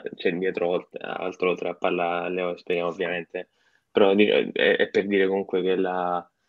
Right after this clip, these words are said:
la fase offensiva del Milan ultimamente è un po' statica, solo questo, ma, eh, ovviamente i meriti del Milan ci sono in tantissime altre cose. Eh,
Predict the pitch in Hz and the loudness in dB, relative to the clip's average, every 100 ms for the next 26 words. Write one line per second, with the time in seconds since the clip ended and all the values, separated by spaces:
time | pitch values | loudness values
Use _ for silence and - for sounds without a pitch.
0 | _ _ - - - 98 104 98 95 98 | _ _ -12 -10 0 4 6 4 2 2
1 | 98 98 - 98 104 98 101 95 95 98 | 2 0 0 0 2 2 2 0 -2 -4
2 | - 95 92 90 92 87 92 87 90 92 | -4 -4 -4 -4 -6 -4 -4 -2 -2 -4
3 | - - - 85 85 85 - 90 87 87 | -6 -10 -8 -8 -6 -8 -4 -2 -2 -4
4 | - 87 87 87 87 85 90 87 - 85 | -6 -10 -8 -10 -8 -6 -6 -6 -8 -8
5 | 85 90 92 87 90 90 95 87 - 87 | -6 -2 -2 -2 -4 -2 -2 -2 -6 -10
6 | 90 87 85 85 85 85 85 85 87 85 | -8 -6 -4 -4 -4 -6 -10 -14 -20 -20
7 | - 85 - 85 - 85 82 - 80 80 | -12 -12 -10 -12 -8 -8 -8 -6 -4 -4
8 | - 85 82 85 82 85 82 82 82 82 | -6 -10 -8 -8 -6 -4 -4 -6 -8 -12